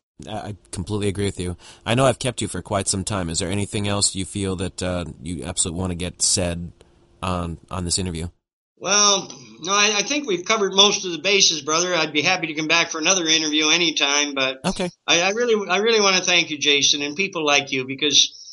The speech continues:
Speaker 2: you know, like, you're on the front lines the same as I am, you know, with these issues, and I think the work you're doing is wonderful,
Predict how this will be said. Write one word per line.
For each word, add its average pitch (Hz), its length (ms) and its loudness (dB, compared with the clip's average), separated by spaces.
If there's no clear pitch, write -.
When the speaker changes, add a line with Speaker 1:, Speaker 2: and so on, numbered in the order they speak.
Speaker 2:
you 175 80 -2
know, 170 160 4
like, 170 260 0
you're 180 320 2
on 233 120 6
the 208 100 0
front 202 220 2
lines 175 300 4
the 156 60 4
same 151 280 6
as 143 100 -4
I 131 160 -2
am, 110 200 -8
you 123 80 -6
know, 127 140 -2
with 127 80 -4
these 135 240 4
issues, 143 440 2
and 123 240 -2
I 123 100 -2
think 165 220 0
the 151 80 0
work 165 240 2
you're 151 120 0
doing 151 260 4
is 143 160 2
wonderful, 160 640 0